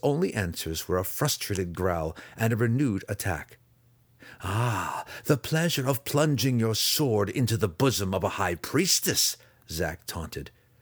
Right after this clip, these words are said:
"To see the light of the warmth leave her body while her lips utter silent curses in your face. Or have you ever heard the screams of dying children?"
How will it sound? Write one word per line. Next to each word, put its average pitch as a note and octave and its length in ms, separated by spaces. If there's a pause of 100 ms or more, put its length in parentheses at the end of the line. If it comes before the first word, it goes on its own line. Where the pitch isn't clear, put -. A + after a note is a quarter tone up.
(320)
"To E3 100
see G3+ 340
the G#3 140
light A#2 440 (200)
of A#2 160
the C#3 100
warmth A#2+ 460 (160)
leave C3+ 480
her A2 120
body F#2+ 420
while F2+ 200
her F#2 160
lips F#2 480
utter G2+ 160
silent F#2+ 720
curses G#2+ 500
in F#2+ 100
your F#2+ 120
face. - 580 (240)
Or D3 120
have C#3 180
you E3 200
ever E3+ 260
heard C#3+ 360
the C3 80
screams D3 800
of G2 260
dying C#3+ 460
children?" B2+ 760